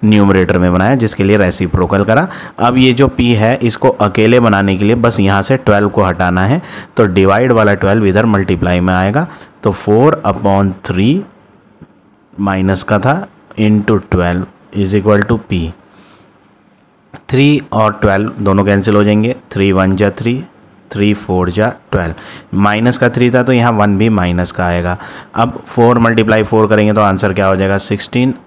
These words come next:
upon में माइनस का वन है is equal to P। जब हम डिवाइड वन से करते हैं तो आंसर वही आता है, तो वन से डिवाइड अगर सिक्सटीन को करेंगे आंसर सिक्सटीन ही आएगा।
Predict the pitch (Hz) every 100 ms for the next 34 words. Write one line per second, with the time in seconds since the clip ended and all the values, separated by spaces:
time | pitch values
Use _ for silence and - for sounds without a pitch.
0 | - 95 - 98 101 104 110 113 92 92
1 | 92 95 - 104 98 87 85 92 147 -
2 | - - _ 98 95 98 107 95 90 92
3 | - 120 170 - - - 101 117 117 113
4 | 127 107 101 104 120 104 95 113 123 131
5 | 107 95 107 104 127 135 101 101 95 104
6 | 95 92 92 95 95 131 175 - - -
7 | 92 104 107 117 107 98 104 104 104 104
8 | 95 - 101 101 98 95 101 113 95 90
9 | 117 - 90 - 92 98 101 110